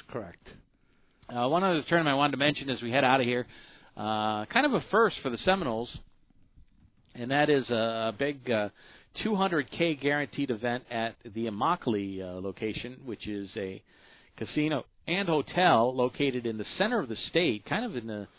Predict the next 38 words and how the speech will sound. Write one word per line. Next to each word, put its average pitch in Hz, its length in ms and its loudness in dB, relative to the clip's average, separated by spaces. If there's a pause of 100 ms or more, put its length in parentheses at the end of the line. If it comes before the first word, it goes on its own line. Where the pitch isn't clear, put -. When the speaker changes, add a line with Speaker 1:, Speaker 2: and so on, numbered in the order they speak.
(220)
Speaker 2:
really 262 200 0
in 220 80 2
the 131 60 0
middle 151 240 -2
of 107 100 0
nowhere. 123 380 -2
Speaker 1:
In 92 120 -4
the 101 60 -4
middle 190 320 2
of 190 80 2
nowhere. 131 460 4
Speaker 2:
If - 100 0
you 165 140 4
had 170 140 8
an 143 120 6
alligator 139 560 4
alley 123 540 4
out 113 220 0
of, 113 120 -2 (140)
uh, 110 220 0 (100)
South 123 200 2 (100)
Florida 135 480 2
toward 139 240 -2
the 113 80 -2
west 120 340 0
coast 117 260 -2
of 101 80 -14 (100)
Florida, 101 360 -6
before 110 340 -6
you 117 140 -4
get 113 240 -2
there, 107 220 0
there's 101 240 -6
an 101 80 -10
exit, 107 340 -8 (480)
uh, 95 220 -6
maybe 104 260 -4
about, 101 300 -4